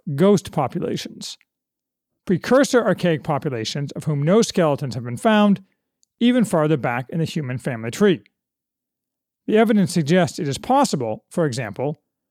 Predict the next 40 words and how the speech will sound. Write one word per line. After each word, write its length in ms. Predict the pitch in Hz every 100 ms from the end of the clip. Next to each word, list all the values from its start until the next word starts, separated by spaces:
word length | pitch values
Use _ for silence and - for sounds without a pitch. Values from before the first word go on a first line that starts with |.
| _ _
that 200 | 175 -
humans 340 | 240 277 233 202
left 220 | 180 -
Africa 420 | 160 156 156 160
more 220 | 147 151
than 100 | 151
a 80 | 170
million 440 | 185 254 254 160
years 260 | 127 107 -
ago, 340 | 101 - - _ _ _ _ _ -
and 100 | 139
sometime 380 | 233 190 185 160
before 420 | - 233 285 262
three 200 | 220 160
hundred 180 | 156 -
thousand 360 | 160 135 143
years 240 | 139 131 139
ago 200 | 139 143
returned 480 | 156 - 226 254
to 100 | 202
Africa, 420 | 135 110 190 - - _ _ _ _ _ -
then 140 | 165
left 340 | 147 214 233 247
again 320 | 170 139 147
in 80 | 170
the 80 |
migration 560 | 160 156 135 113 - 151
we 100 | 147
are 80 | 143
more 200 | 123 110
familiar 400 | 175 208 226 135
with. 340 | - - - _ _ _ _ _ _ _ _ _ 175
Reich 380 | 196 262 220
is 160 | 214 196
certain 340 | - 165 156
this 320 | 143 208 - -
and 180 | 175
many 180 | 165 175
other 200 | 143 147
puzzles 500 | 143 127 117 117 -